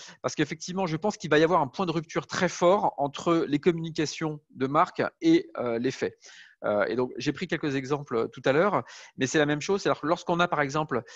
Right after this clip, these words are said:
euh, des, des, des sociétés qui parlent de localisme, euh, de leurs produits, euh, qui vont faire des efforts réels pour trouver justement un producteur local, en fait, je pense qu'il y a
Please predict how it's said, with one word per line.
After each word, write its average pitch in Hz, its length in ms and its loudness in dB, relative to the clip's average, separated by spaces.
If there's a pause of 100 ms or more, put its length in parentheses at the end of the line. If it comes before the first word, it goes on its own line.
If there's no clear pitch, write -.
(200)
euh, 104 200 2
des, 123 120 -4 (200)
des, 131 160 -4
des 131 120 -6
sociétés 175 420 -4
qui 165 160 -8
parlent 151 220 2
de 131 80 0
localisme, 151 640 -2 (320)
euh, 104 300 0
de 113 160 -6
leurs 131 160 4
produits, 147 480 -4 (260)
euh, 107 140 0
qui - 120 -10
vont 135 80 -2
faire 156 160 0
des 127 160 -2
efforts 151 400 2
réels 160 680 4
pour 127 100 -12
trouver 175 320 0
justement 156 460 -2
un - 20 -4
producteur 135 640 -2
local, 151 560 2 (340)
en - 80 -2
fait, 196 320 0
je 131 160 -2
pense 208 240 -2
qu'il 151 140 -10
y 165 80 6
a 165 260 2